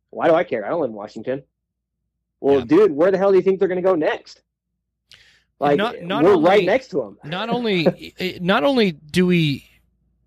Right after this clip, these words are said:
Speaker 2: have that mentality where it's like, "Okay, well, I don't live in Washington, so what do I care that they lose their spring bear season?" But then the same group of people sit around bitching about non-resident hunters. What do you think that's gonna do to, like, Idaho's spring bear season w-, in
Speaker 1: Yeah,
Speaker 2: terms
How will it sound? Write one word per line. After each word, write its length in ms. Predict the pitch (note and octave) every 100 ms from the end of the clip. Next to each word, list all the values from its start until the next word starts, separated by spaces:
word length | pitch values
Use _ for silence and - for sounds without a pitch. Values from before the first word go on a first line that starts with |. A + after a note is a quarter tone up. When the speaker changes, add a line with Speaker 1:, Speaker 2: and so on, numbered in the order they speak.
| _ -
Speaker 2:
have 280 | C3+ E3 D3+
that 160 | C#3
mentality 600 | C#3+ C3 - B2 B2+ B2
where 260 | A2+ A#2 A2
it's 160 | G#2 A#2+
like, 280 | G#2+ - -
"Okay, 580 | C3+ C#3+ B2 A#2+ A#2+ -
well, 460 | B2+ B2 B2 A2+ - A2+
I 100 | C3+
don't 140 | D3
live 120 | C#3+
in 140 | B2+ A#2
Washington, 540 | B2 A#2+ - C3+ B2
so 120 | -
what 120 | A2+
do 80 | A#2+
I 100 | A#2+
care 240 | - B2+ A#2
that 160 | G#2+
they 100 | G#2+
lose 280 | G#2 A#2+ G#2+
their 120 | G2+
spring 380 | - - C3+ A#2
bear 220 | A#2 D3+
season?" 500 | - A#2 G2+ G#2 G2+ _ - - _ _ _ _ -
But 180 | D#3+ - -
then 480 | - D3 D#3+ F#3+ G3 -
the 160 | C#3+ D3+
same 480 | - D#3+ F3 G3
group 280 | C#3+ D#3 E3
of 100 | B2+
people 320 | - E3+ - C3+
sit 240 | - D#3
around 480 | E3 D#3 C#3+ C3 G2+
bitching 320 | C#3+ - D3
about 300 | A#2 A#2 G2+
non-resident 720 | A2+ B2+ C3+ C3 A#2+ A2+ A2
hunters. 380 | A#2+ A#2 D3 A#2
What 100 | B2
do 80 | D#3+
you 100 | F#3
think 200 | F#3 E3+
that's 180 | D#3 C#3+
gonna 220 | D#3 C3
do 300 | G#2+ B2+ C3+
to, 180 | - B2+
like, 260 | A#2 A#2 -
Idaho's 480 | A2+ C3 A2+ G2
spring 380 | - - B2 A#2+
bear 220 | A#2 A#2
season 480 | - A2+ F#2+ G#2 F#2+
w-, 240 | F#2+ G#2 A2
in 80 | A2
Speaker 1:
Yeah, 80 | G#2
Speaker 2:
terms 220 | G#2+